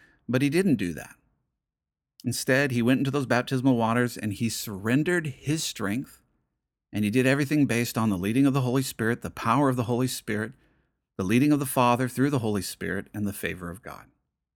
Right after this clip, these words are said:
And that's an example for all of us to follow. In fact, that was the example that, uh, Adam and Eve were supposed to follow. They were supposed to use their creative capacity to serve God, to say,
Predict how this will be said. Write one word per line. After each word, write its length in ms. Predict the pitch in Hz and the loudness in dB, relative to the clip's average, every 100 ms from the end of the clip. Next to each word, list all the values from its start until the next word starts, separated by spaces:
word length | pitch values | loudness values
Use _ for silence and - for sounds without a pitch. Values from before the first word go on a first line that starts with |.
| _ _ _ _ _ _ _ | _ _ _ _ _ _ _
And 120 | - 120 | 0 2
that's 200 | 139 175 | 2 0
an 60 | |
example 400 | 170 131 127 139 | 0 4 4 2
for 140 | 131 147 | -4 -2
all 200 | 175 156 | 0 0
of 80 | |
us 100 | 107 | -2
to 100 | - | -6
follow. 300 | 104 101 87 | -4 -2 0
In 100 | 101 | 0
fact, 260 | 135 160 156 | 0 0 2
that 140 | 165 | 2
was 140 | 196 233 | 2 0
the 80 | 208 | 0
example 420 | 123 120 120 143 | 2 2 0 -2
that, 240 | 143 135 - | -2 -4 -6
uh, 220 | 113 92 | -6 -6
Adam 400 | - 117 127 147 - | -2 0 2 2 2
and 100 | 147 | 0
Eve 160 | 196 | 2
were 80 | 165 | 0
supposed 400 | 120 98 98 98 | -2 -6 -8 -10
to 80 | - | -10
follow. 300 | - 82 76 _ _ _ | -8 -8 -10 _ _ _
They 120 | - 104 | 0 2
were 100 | 139 | 2
supposed 420 | 175 - 151 151 | 0 0 0 0
to 100 | 175 | -2
use 340 | 160 127 123 | 2 2 2
their 120 | 117 | -2
creative 420 | 104 - 101 110 131 | -6 -2 0 0 -2
capacity 640 | 139 113 98 95 110 107 | -4 -2 -2 -2 -6 -6
to 140 | 101 | -6
serve 340 | 104 - 95 101 | -10 -6 -6 -4
God, 280 | 90 80 78 | -6 -6 -8
to 80 | |
say, 240 | 98 110 | -4 -2